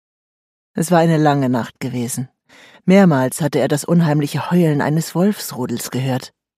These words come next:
Sie waren so nah an das Lager herangekommen, dass er ihre bernsteinfarbenen Augen in der Dunkelheit aufleuchten sah.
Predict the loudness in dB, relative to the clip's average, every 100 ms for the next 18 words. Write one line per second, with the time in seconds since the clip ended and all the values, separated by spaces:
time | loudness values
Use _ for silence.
0 | _ -6 0 2 4 2 4 4 4 4
1 | 0 -2 0 0 2 0 0 0 2 0
2 | 0 2 0 -2 -20 -12 -8 -6 -6 -6
3 | -6 -2 -2 -2 -4 -4 -4 -4 -2 -2
4 | -2 -4 -2 -4 -4 -4 -2 -2 -4 -6
5 | -6 -6 -4 -6 -6 -6 -6 -6